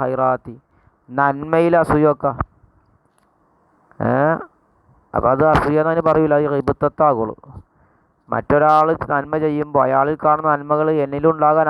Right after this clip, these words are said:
ആഗ്രഹിക്കുക, അയാളിൽ നിന്ന് നീങ്ങിപ്പോകാതെ എനിക്കതുപോലെ നല്ലത് ചെയ്യണമെന്ന് ആഗ്രഹിക്കുക. ഇനി വല്ലാഹു സുബ്ഹാനഹു വ തആല ആലം, അള്ളാഹുവിനറിയാം. വസല്ലല്ലാഹു അലാ സയ്യിദിനാ മുഹമ്മദിൻ വഅലാ ആലിഹി വസഹബിഹി വസല്ലം.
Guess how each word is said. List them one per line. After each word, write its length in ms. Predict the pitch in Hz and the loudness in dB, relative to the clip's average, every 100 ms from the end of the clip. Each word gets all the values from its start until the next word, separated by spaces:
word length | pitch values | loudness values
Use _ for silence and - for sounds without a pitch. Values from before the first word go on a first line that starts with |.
| 147 | 0
ആഗ്രഹിക്കുക, 460 | 143 147 143 156 151 | 0 -2 -2 0 0
അയാളിൽ 320 | 131 135 143 156 | 2 2 0 -2
നിന്ന് 140 | 160 156 | -8 -10
നീങ്ങിപ്പോകാതെ 720 | 143 156 - 151 147 147 139 135 _ _ _ _ _ _ 110 | -10 -10 -4 0 2 2 0 -6 _ _ _ _ _ _ -12
എനിക്കതുപോലെ 580 | 120 - 165 160 156 160 147 | -10 -2 2 4 2 0 -4
നല്ലത് 240 | 143 143 147 | -6 -6 -4
ചെയ്യണമെന്ന് 460 | 139 139 143 147 139 | -4 -4 -4 -4 -6
ആഗ്രഹിക്കുക. 460 | 127 123 120 - - - _ _ _ _ _ _ _ _ _ _ _ _ _ _ - | -4 -8 -6 -8 -10 -14 _ _ _ _ _ _ _ _ _ _ _ _ _ _ 0
ഇനി 100 | 170 170 | 2 4
വല്ലാഹു 320 | 165 170 180 170 | 4 4 4 4
സുബ്ഹാനഹു 280 | 170 165 | 2 2
വ 40 | 160 | 2
തആല 160 | 156 151 135 | 2 4 2
ആലം, 180 | 127 127 123 | 2 -4 -4
അള്ളാഹുവിനറിയാം. 720 | 131 135 131 131 123 123 120 - | 0 2 2 -2 -4 -2 -4 -4
വസല്ലല്ലാഹു 640 | 123 131 156 156 151 147 147 | -6 -2 -2 0 2 2 2
അലാ 160 | 139 139 135 - | 2 0 0 -4
സയ്യിദിനാ 340 | 135 143 139 135 | -8 -4 -2 -2
മുഹമ്മദിൻ 580 | 127 131 143 147 147 165 - - _ _ - | -4 -4 -4 -2 -2 -2 -8 -20 _ _ -2
വഅലാ 260 | 127 147 151 143 | 0 2 4 2
ആലിഹി 200 | 139 135 | 2 2
വസഹബിഹി 460 | 135 131 131 127 127 | 0 0 0 0 -2
വസല്ലം. 640 | 123 117 117 113 120 131 | -2 -6 -6 -4 -2 -2